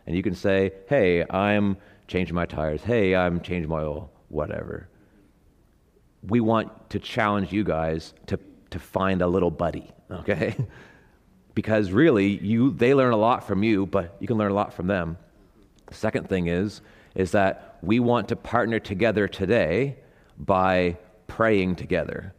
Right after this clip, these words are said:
okay? And we have some of our youth here with us right now, and we have some of our leaders with us right now. And for those who are here,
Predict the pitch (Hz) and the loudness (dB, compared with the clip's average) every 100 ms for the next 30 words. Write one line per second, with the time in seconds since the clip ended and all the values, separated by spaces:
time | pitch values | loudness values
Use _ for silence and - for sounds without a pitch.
0 | _ _ - - 90 98 - 92 87 104 | _ _ -10 -2 0 0 -2 -2 0 0
1 | 107 110 107 - - - 98 92 - 117 | 2 0 -2 -10 -20 -2 -2 -2 -2 0
2 | 113 104 107 104 104 107 - - 110 107 | 2 2 2 2 2 0 -4 -6 0 2
3 | 107 104 - - 98 98 101 - 101 82 | 2 -2 -16 -2 -2 0 -4 0 0 2
4 | 101 107 127 117 92 95 95 87 92 101 | 0 2 0 -2 -2 0 0 0 -2 -2
5 | 95 92 90 98 104 104 95 104 - 101 | -2 0 0 0 0 0 0 -2 -2 -4
6 | - 101 78 98 107 123 - - 98 95 | -2 -2 0 -2 -2 -4 -14 -6 -4 -2
7 | 107 135 147 - 123 - 170 101 139 - | 2 4 2 2 0 0 0 2 0 -4